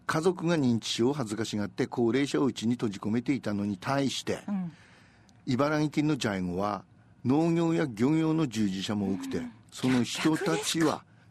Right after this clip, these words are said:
Speaker 1: 認知症になっても仕事をしていました。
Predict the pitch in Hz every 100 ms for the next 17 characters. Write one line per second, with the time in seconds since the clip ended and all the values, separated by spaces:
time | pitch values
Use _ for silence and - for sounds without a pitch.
0 | - 147 147 127 - - 143 156 185 185
1 | - 180 180 - 117 101 135 143 - -
2 | 233 254 -